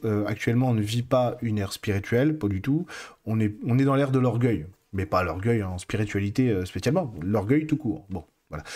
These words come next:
Et ça, ça va pas s'arrêter cette année, hein, euh, je préfère vous le dire. Et l'année prochaine, euh, il y aura des comportements largement pires que ce qu'on, que ce qu'on va voir c-, c-, cette année, hein. Euh, parce que deux mille vingt-cinq, euh, va, va, va vraiment, euh, pour l'instant, si ça continue comme ça, va quand même y avoir des, euh,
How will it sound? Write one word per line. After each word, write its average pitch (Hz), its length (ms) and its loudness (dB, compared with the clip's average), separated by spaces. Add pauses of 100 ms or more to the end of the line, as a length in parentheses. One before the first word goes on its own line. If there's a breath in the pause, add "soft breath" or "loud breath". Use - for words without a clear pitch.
(160 loud breath)
Et - 40 -8
ça, 113 200 2
ça 123 100 2
va 120 80 4
pas 156 120 2
s'arrêter 147 260 2
cette 139 100 -2
année, 110 180 -2
hein, 92 140 -8
euh, 98 220 -8
je - 60 -14
préfère 95 220 -6
vous 107 60 -2
le 120 60 -2
dire. 143 180 -2 (360 loud breath)
Et 110 80 0
l'année 120 180 4
prochaine, 135 400 2
euh, 107 240 2
il 107 60 0
y - 40 2
aura 107 120 2
des 117 80 2
comportements 120 640 -2 (240)
largement 131 480 2
pires 156 220 2
que 117 100 0
ce - 80 -2
qu'on, 110 260 0 (300)
que 113 100 0
ce - 80 -2
qu'on - 100 0
va 113 100 4
voir 131 200 0
c-, - 100 -10
c-, - 220 -8
cette 131 240 -2
année, 90 180 -2
hein. 123 80 -6 (640 loud breath)
Euh, 110 180 4
parce 101 140 0
que - 100 -6 (120)
deux 135 120 4
mille 156 180 2
vingt-cinq, 151 500 0
euh, 113 320 2 (180)
va, 127 100 0
va, 120 340 -2
va 117 280 0
vraiment, 135 260 2
euh, 123 260 0 (220)
pour 143 140 0
l'instant, 175 580 0
si 156 220 0
ça 131 160 0
continue 156 400 2
comme 147 180 2
ça, 175 300 0 (420 loud breath)
va 110 100 0
quand - 120 2
même 208 120 2
y 175 60 2
avoir 180 240 4
des, 147 160 4
euh, 123 220 4